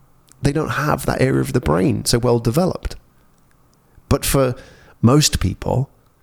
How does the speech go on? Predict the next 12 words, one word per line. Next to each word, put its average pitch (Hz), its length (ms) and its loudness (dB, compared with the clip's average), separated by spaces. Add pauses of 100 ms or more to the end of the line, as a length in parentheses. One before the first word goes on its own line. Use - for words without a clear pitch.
(360)
the 131 100 4
ninety-five 101 640 0
percent, - 440 -6 (1200)
we 135 160 4
can - 300 0
empathize. 98 720 -4 (460)
The 139 140 4
issue 135 300 2
now 113 640 0
isn't 107 480 2 (960)
why 113 840 2 (880)
aren't 104 380 2